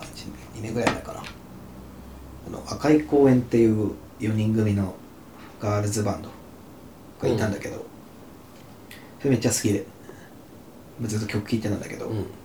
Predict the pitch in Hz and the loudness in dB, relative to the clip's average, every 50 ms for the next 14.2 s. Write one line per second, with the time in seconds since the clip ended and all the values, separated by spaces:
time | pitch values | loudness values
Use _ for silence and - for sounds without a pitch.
0 | - - - - - - - - - - - - - - - - - 175 220 - | -18 -20 -20 -20 -20 -20 -20 -20 -20 -20 -20 -20 -20 -20 -18 -14 -10 -10 -8 -6
1 | - 101 92 87 80 80 80 82 80 82 82 85 82 90 87 82 90 90 95 101 | -4 -4 -4 -2 -4 -4 -6 -6 -8 -8 -8 -8 -8 -8 -10 -10 -10 -10 -8 -6
2 | 104 107 110 110 107 110 117 113 113 117 127 151 156 - - 98 - - - - | -4 -2 -2 0 2 2 4 4 6 6 6 6 4 4 2 0 -2 -4 -8 -12
3 | - - 151 151 - - 190 185 190 190 170 - - - - - - - - - | -4 -2 -2 0 6 8 8 10 10 8 8 6 4 2 -2 -6 -6 -8 -10 -12
4 | - - - - - - 156 156 127 - - - - - - - 110 113 127 135 | -16 -18 -20 -10 0 6 6 8 8 8 4 0 0 -2 -4 0 6 8 8 8
5 | 135 147 143 143 139 131 113 113 113 127 131 117 - - - - - - - - | 10 10 8 8 8 8 6 6 4 4 4 2 2 0 -4 -12 -16 -16 -10 -8
6 | 95 - - - - - - 107 104 - - - - - - - - - - - | -8 -8 -8 -10 -16 -8 -6 -4 -2 0 -2 -2 -2 -2 -4 -4 -6 -6 -12 -18
7 | - - - - - - - - - - - - - - 117 110 - 123 131 120 | -20 -20 -18 -18 -18 -18 -18 -18 -18 -18 -18 -18 -6 -4 -2 0 0 0 0 0
8 | 113 110 - 139 127 - - - 120 101 - - - - - - - - - - | -2 -2 -2 -4 -4 -4 -4 -4 -6 -6 -6 -10 -10 -10 -10 -12 -12 -14 -16 -16
9 | - - - - - - - 101 - - - 131 156 131 - - - - 117 - | -16 -18 -18 -20 -18 -12 -10 -8 -4 -2 2 2 4 4 4 4 2 2 0 -4
10 | - - - - - - - - - - 101 98 98 110 104 104 - 107 104 101 | -6 -12 -16 -20 -20 -20 -20 -18 -8 -4 -4 -2 -2 -2 -2 0 2 2 2 4
11 | 104 107 110 104 - - - - - - - - - 107 101 87 - - - - | 4 4 2 2 0 -4 -10 -14 -16 -18 -18 -12 -8 -6 -6 -6 -6 -10 -14 -18
12 | - - - 110 113 - - - - - - - - - - - - - - - | -18 -10 -6 -6 -6 -6 -6 -8 -10 -10 -10 -12 -14 -16 -18 -20 -20 -18 -18 -18
13 | - - - - - - - - - - - 135 151 190 202 175 127 98 87 82 | -20 -20 -18 -20 -18 -16 -14 -12 -12 -8 2 6 8 8 8 8 8 6 4 2
14 | - - - | -2 -8 -12